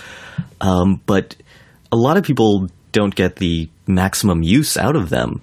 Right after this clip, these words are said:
just because they have to rely on software written by other people. Uh, so even if you don't want to become a software engineer, though, learning how to program will allow you to make, I don't know, turn it into a,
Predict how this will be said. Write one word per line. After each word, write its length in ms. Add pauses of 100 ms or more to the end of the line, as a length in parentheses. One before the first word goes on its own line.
just 260
because 580 (580)
they 160
have 120
to 80
rely 320
on 160
software 520
written 300
by 240
other 280
people. 520 (600)
Uh, 300 (260)
so 240
even 200
if 140
you 80
don't 160
want 100
to 40
become 200
a 60
software 320
engineer, 380
though, 420
learning 300
how 80
to 60
program 460
will 200
allow 180
you 160
to 380 (340)
make, 420
I 80
don't 120
know, 140
turn 220
it 140
into 340
a, 220